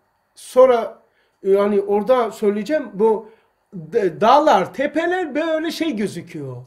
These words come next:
Hiç görmüyor. Yeşil gibi gözüküyor. O fanosa tam giriyorum.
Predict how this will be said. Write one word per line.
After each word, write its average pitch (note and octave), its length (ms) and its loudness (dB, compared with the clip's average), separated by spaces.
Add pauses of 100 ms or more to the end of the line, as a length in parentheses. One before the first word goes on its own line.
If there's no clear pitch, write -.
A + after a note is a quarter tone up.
(400)
Hiç - 180 -14
görmüyor. A3+ 300 -4
Yeşil D#4 440 2
gibi G3 180 -2
gözüküyor. F3+ 640 -2 (1080)
O D#4+ 560 6
fanosa D4+ 1160 0 (1200)
tam G#4+ 340 4
giriyorum. G3 680 2